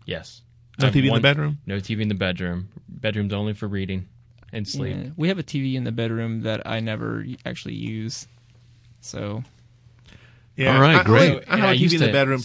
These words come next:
Speaker 1: see
Speaker 2: watching news in the morning when I get up and get
Speaker 4: Oh, okay.
Speaker 2: dressed.
Speaker 1: So I
Speaker 4: All right.
Speaker 1: used to have one in the bedroom that I got rid of because I never turned it on.
Speaker 4: Perfect. Fantastic. Let's go ahead and close out the show now that we've gotten personal, personal television tips.
Speaker 2: Advice.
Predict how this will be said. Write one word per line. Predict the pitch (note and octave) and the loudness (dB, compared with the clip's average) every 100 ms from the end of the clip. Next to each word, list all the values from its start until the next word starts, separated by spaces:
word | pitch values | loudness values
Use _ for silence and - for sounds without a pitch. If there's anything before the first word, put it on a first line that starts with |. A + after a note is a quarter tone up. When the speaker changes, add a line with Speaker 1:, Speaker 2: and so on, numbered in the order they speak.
| C3 | 2
Speaker 1:
see | |
Speaker 2:
watching | C3+ B2+ B2+ | 2 2 0
news | B2 C#3+ D3 | 2 4 4
in | D3 | 2
the | D3 | 2
morning | A#2+ A2+ A2+ | 2 0 -2
when | A2+ | -2
I | A2+ | -4
get | A2+ A2+ | -2 -4
up | A#2 | -4
and | A2+ | -2
get | C3 | -2
Speaker 4:
Oh, | |
okay. | C3+ C#3+ | 2 2
Speaker 2:
dressed. | A#2+ | 4
Speaker 1:
So | D3+ C3+ - | 4 2 0
I | B2 | 0
Speaker 4:
All | |
right. | C3 | 2
Speaker 1:
used | F3+ | 0
to | - | -2
have | G#2+ F#2+ | -2 -2
one | F#2 | -4
in | F2+ | -6
the | E2+ | -6
bedroom | F2+ G2 F#2 | -8 -8 -6
that | F2+ F2+ | -6 -6
I | |
got | F#2 E2 | -8 -6
rid | F#2+ F2+ | -6 -6
of | E2+ | -8
because | - - F2+ | -12 -12 -12
I | |
never | E2 E2 | -12 -14
turned | E2+ F2 D2 | -14 -14 -14
it | D2 | -16
on. | A#1+ A1+ - _ _ _ _ - _ - | -18 -20 -20 _ _ _ _ -20 _ 0
Speaker 4:
Perfect. | G#2+ G2+ F2 - - - - | 0 2 -2 -4 -12 -20 -4
Fantastic. | F#2 F#2 F#2 F2 E2+ - | -2 2 2 2 -2 -4
Let's | G2+ | -4
go | - B2+ | 2 4
ahead | B2+ | 6
and | G#2+ | 4
close | G#2 B2 A#2 | 2 4 6
out | G#2+ | 4
the | F#2+ | 2
show | - A#2+ B2 D#3 A2+ | 0 2 2 0 0
now | F2+ | 0
that | F2 | 0
we've | F2 | 0
gotten | F2+ D#2+ | -2 -2
personal, | G#2 G2+ G2 F#2+ F#2 F#2+ _ _ _ _ _ _ _ - | -2 -2 -2 -4 -2 -6 _ _ _ _ _ _ _ -10
personal | F#2+ F#2+ F#2 F2+ | -8 -4 -2 -2
television | G2+ G2 G2 G2 G2+ G2+ G2+ G2+ - _ _ _ _ - - _ - _ | 0 2 2 0 0 0 -2 -6 -14 _ _ _ _ -20 -20 _ -20 _
tips. | C3 - - - - | -4 -4 -6 -16 0
Speaker 2:
Advice. | F3+ A#2 A2+ D3 - | 0 4 2 2 -2